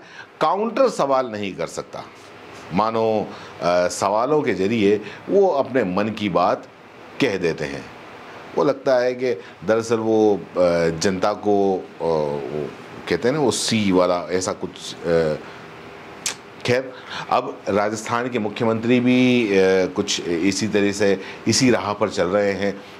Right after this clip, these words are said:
कि प्रेस वार्ता के लिए अगर उन्हें बुलाया जाएगा पत्रकारों को तो पत्रकारों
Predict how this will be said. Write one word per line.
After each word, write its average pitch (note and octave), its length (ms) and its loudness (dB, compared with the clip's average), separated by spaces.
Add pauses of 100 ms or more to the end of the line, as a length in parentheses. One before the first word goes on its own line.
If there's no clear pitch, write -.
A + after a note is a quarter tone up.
(160)
कि G2+ 80 2
प्रेस D3+ 500 0
वार्ता A2+ 320 0
के B2 160 -4
लिए A2 240 0
अगर G2+ 240 4
उन्हें F2 400 0
बुलाया F2 380 2
जाएगा F#2+ 520 2 (340)
पत्रकारों G#2 580 0
को G2 200 -2 (340)
तो C3 60 2
पत्रकारों A2+ 920 0